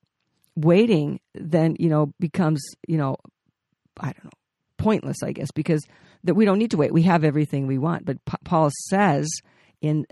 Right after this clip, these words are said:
that scripture, he says, "Then comes sudden destruction." As labor pains upon a pregnant woman who, by the way, has been waiting for nine months, and now there is no escape. She is either gonna have to deliver a baby or die.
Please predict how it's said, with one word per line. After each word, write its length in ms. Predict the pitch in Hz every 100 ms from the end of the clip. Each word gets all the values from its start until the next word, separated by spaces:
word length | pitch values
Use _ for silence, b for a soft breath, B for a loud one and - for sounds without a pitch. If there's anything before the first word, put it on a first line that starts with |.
| -
that 240 | 151 139 - 147
scripture, 400 | 143 - 214 -
he 60 | 151
says, 200 | 139 147 b b -
"Then 380 | 151 196 233 220
comes 340 | 202 147 143 - -
sudden 260 | - 160 143
destruction." 640 | 135 - - 180 - - - _ _ b b b b -
As 240 | 160 156
labor 340 | 147 147 170 190
pains 320 | - 143 143
upon 240 | 160 143
a 60 | 143
pregnant 400 | - 139 147 -
woman 320 | 143 139 143 -
who, 380 | - 185 165 190 _
by 140 | 160
the 100 | 151
way, 320 | 156 214 156 175 b b
has 200 | 170 160
been 200 | 160 156
waiting 280 | 160 156 156
for 140 | 156
nine 260 | 160 147 151
months, 300 | 185 151 - -
and 180 | 147
now 340 | 165 202 156 170 b b
there 140 | 180
is 200 | - 165 156
no 220 | 180 139
escape. 360 | 151 185 143 - b b b
She 160 | -
is 120 | 170
either 160 | 175 175
gonna 160 | 170 170
have 140 | 160
to 100 | 156
deliver 420 | 143 143 185 226
a 80 | -
baby 420 | 143 156 151 156 -
or 140 | 147
die. 500 | 135 151 139 127 -